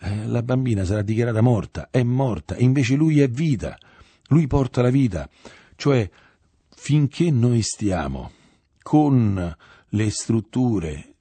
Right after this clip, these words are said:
le soluzioni, gli arzigogoli, che sono semplicemente orizzontali, che sono le soluzioni dei medici, e questa donna non guarisce,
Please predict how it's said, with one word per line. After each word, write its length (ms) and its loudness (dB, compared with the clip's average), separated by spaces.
le 180 2
soluzioni, 1040 2
gli 140 -2
arzigogoli, 880 0
che 140 -6
sono 400 -2
semplicemente 720 -2
orizzontali, 920 -6
che 160 -4
sono 580 0
le 180 2
soluzioni 520 2
dei 200 2
medici, 640 0
e 140 -12
questa 260 -10
donna 260 -6
non 180 -4
guarisce, 680 -6